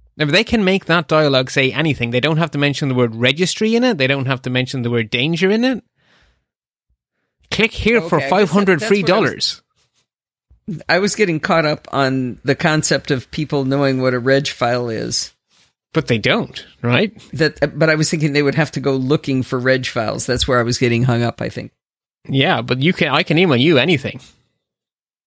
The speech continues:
Speaker 2: Right. I would trust you, Bart.
Speaker 1: Well, that's the thing is, and it might look like it came from me, but it could be from anyone.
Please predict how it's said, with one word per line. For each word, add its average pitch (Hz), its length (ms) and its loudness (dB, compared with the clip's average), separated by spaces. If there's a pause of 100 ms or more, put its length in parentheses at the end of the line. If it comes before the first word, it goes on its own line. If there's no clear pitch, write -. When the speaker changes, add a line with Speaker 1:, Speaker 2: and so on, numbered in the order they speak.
(640)
Speaker 2:
Right. 127 260 -14 (500)
I - 140 -6
would 226 180 -8
trust - 340 -8
you, 131 100 -8
Bart. 113 320 -12 (880)
Speaker 1:
Well, 180 180 4
that's 190 140 2
the 147 80 2
thing 226 140 2
is, 147 100 2
and 151 100 2
it 143 80 -2
might 151 300 -2
look 156 240 0
like 175 100 2
it 131 120 -2
came 123 180 -2
from 117 200 -4
me, 139 200 2
but 135 400 0
it 131 140 -2
could 117 120 -2
be 123 80 0
from 147 160 -2
anyone. 226 300 2